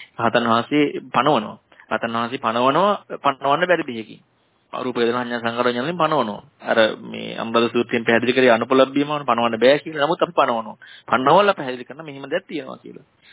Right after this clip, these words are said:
ඉතින් ඒකට හේතුවම රහතන් වහන්සේ කියන කාරණාව නොතේරුම් ගත්ත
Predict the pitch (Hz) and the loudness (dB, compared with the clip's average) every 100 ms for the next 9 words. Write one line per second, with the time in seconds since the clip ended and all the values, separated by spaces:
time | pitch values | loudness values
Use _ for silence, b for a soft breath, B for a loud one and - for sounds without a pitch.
0 | b 127 123 117 120 143 131 - _ 131 | b -6 -4 -2 4 4 4 -2 _ 0
1 | 120 170 165 123 156 131 143 135 131 120 | 4 6 4 4 2 2 -2 -4 -4 -6
2 | 131 123 127 127 120 117 131 156 139 135 | -10 -10 -12 -6 -6 -2 -2 -2 -2 -4
3 | 127 123 120 - | -4 -4 -4 -4